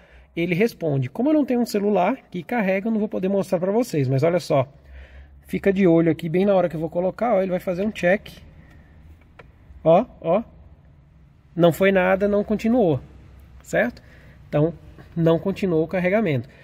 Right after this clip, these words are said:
Então, vou ver se eu consigo um celular aí, depois, pra fazer um follow-up desse vídeo, pra mostrar pra vocês o que acontece quando ele está carregando, né?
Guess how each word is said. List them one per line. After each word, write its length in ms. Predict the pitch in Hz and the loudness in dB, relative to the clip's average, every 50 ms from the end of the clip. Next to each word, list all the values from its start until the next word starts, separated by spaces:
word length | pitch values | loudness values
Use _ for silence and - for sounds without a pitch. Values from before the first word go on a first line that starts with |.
| - - - - - | -20 -20 -20 -12 -2
Então, 120 | - 196 | 2 2
vou 120 | 214 262 311 | 4 4 4
ver 100 | 311 311 | 2 2
se 80 | 285 | 0
eu 40 | 294 | 0
consigo 420 | - 277 233 - - 220 220 190 202 | 0 0 0 0 0 0 0 0 0
um 100 | 190 180 | 0 0
celular 580 | - - 196 180 175 160 147 143 151 156 156 | 0 0 0 0 0 0 0 2 2 2 2
aí, 280 | 151 143 143 190 226 - - - _ _ _ - _ _ _ _ _ - - | 0 0 -2 -2 -4 -4 -8 -14 _ _ _ -20 _ _ _ _ _ -12 -6
depois, 440 | 185 165 165 156 - 180 208 196 | -2 -2 -2 0 2 2 2 2
pra 120 | - 202 185 | 0 0 -2
fazer 160 | 214 208 226 | 0 2 2
um 80 | 233 226 | 0 0
follow-up 520 | - - 233 220 196 190 180 175 - - | 2 2 2 4 4 4 2 0 -2 -4
desse 280 | 170 175 175 - 240 220 | -6 -6 -4 -2 -2 -2
vídeo, 480 | 175 180 196 214 214 202 240 254 240 - _ _ _ _ | -2 -2 -2 -4 -4 -4 -6 -8 -8 -10 _ _ _ _
pra 120 | - 190 202 | -8 -4 -2
mostrar 260 | 220 214 - - 190 | -2 -2 0 -2 -4
pra 100 | 170 190 | -2 -2
vocês 320 | 190 196 180 - - 190 | -2 -2 -2 -2 -2 -4
o 60 | 190 202 | -4 -4
que 140 | - - | -2 -2
acontece 640 | 285 294 - 302 277 214 - 190 190 208 220 - - | -4 -2 0 0 0 0 0 0 0 0 -2 -4 -8
quando 360 | - _ - 202 190 208 214 | -12 _ -4 -2 0 0 0
ele 120 | 226 220 226 | 0 -2 -2
está 280 | - - - - 190 | -6 -8 -8 -8 -8
carregando, 840 | 196 - - 202 160 214 233 180 160 156 165 170 165 160 151 135 135 | -8 -8 -8 -6 -6 -6 -6 -6 -4 -4 -2 -2 -2 -2 -2 -2 -2
né? 160 | 127 135 175 | -2 -4 -4